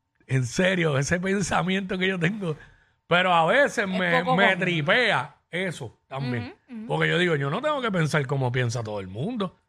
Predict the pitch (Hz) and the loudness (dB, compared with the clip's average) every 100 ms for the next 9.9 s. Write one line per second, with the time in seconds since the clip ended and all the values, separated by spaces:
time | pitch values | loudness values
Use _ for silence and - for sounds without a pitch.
0 | _ _ _ 143 180 165 202 208 277 202 | _ _ _ -2 -2 -2 -2 -2 -2 0
1 | 143 196 269 160 117 190 254 508 349 - | 2 2 2 2 0 -4 -12 -16 -14 -8
2 | 262 247 - - _ _ - 180 - 262 | -6 -6 -8 -14 _ _ -18 -12 -4 0
3 | 269 294 302 302 302 311 320 - 143 143 | 2 4 4 4 4 2 4 4 4 2
4 | 170 226 302 330 294 254 226 269 494 214 | 0 -4 -6 -4 -2 -2 0 -2 -4 -8
5 | 214 208 _ _ 302 277 262 302 339 370 | -12 -16 _ _ -4 -4 0 -2 -2 -2
6 | 359 349 320 277 311 339 285 254 262 _ | -2 0 -2 -2 -6 -4 -4 -6 -8 _
7 | - 262 247 - 240 240 247 302 339 302 | -8 -6 -4 -2 -2 -2 -6 -6 -6 -2
8 | 285 233 226 294 294 233 226 226 - - | 0 0 0 -2 -4 -6 -6 -6 -12 -14
9 | 202 214 208 208 262 277 254 269 | -10 -6 -6 -6 -8 -8 -6 -6